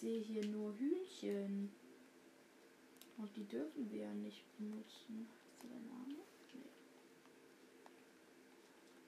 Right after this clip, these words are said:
Da der Name? Ah,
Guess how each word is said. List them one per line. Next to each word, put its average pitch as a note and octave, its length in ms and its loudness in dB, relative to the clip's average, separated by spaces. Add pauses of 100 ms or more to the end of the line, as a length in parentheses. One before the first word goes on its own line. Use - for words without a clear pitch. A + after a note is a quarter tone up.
(1400)
Da - 60 -6 (100)
der D4 80 -2
Name? D4+ 500 -2 (2750)
Ah, B3 240 12